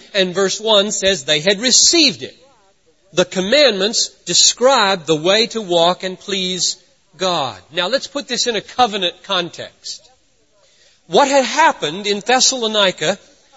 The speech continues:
was that a messenger of the new covenant had arrived and begun to preach the gospel of the covenant. And when you preach the gospel of the covenant, you exalt a, a sovereign, initiative-taking God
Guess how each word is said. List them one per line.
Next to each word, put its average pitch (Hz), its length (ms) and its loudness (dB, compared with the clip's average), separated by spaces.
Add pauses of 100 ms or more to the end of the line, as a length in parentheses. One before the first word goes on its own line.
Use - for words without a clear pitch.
(200)
was 185 260 2
that 202 140 4
a 175 80 2
messenger 277 760 2
of 165 220 -2
the 175 100 0
new 208 280 0
covenant 180 520 0
had 190 180 -2
arrived 175 760 2
and 175 160 -2
begun 190 380 0
to 180 120 -10
preach - 840 -6
the 175 120 -2
gospel 185 600 0
of 156 100 -4
the 175 100 -4
covenant. 156 440 -4 (840)
And 175 100 0
when 240 140 2
you 262 100 0
preach 311 360 -2
the 269 100 -8
gospel 220 480 0
of 160 120 -6
the 175 80 -4
covenant, 190 460 0
you 208 140 -2
exalt 233 540 2
a, 170 100 -12 (180)
a 151 80 -8
sovereign, 269 800 2
initiative-taking 247 1200 -4
God 240 400 2